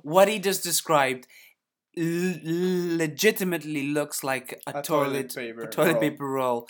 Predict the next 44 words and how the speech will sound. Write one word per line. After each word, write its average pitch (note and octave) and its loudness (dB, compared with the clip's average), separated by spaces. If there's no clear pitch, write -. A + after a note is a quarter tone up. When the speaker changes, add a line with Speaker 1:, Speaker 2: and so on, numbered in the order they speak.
Speaker 2:
On D3+ 2
a C#3+ -2
toilet C#3 -4
paper C3 -8
hanging A#2+ -12
Speaker 1:
On E3 6
a D3+ 4
toilet, D3+ 0
you D#3+ -4
know, D#3+ 4
when, D3 2
Speaker 2:
device. D3 -6
Speaker 1:
yeah, C#3+ -2
exactly, C3+ -6
you C3 -10
just - -8
wanna, C3 -8
like, B2 -6
you D3 -16
just C3 -6
slam D#3+ 6
it C#3 -4
and C3+ -6
just B2 -8
the B2 -14
roll, C3 -8
toilet B2 -6
paper A#2 -8
just A#2 -8
rolls A#2+ -6
down. A#2 -6
Same F#3+ 2
concept, C#3 -2
it's B2 -4
smaller, C#3 0
it's A#2+ -6
a, B2+ -2
it's B2+ -8
about C3+ 0
the C3 -8
size C3 -4
of A#2+ -8
your A#2+ -8
pinky A#2 -10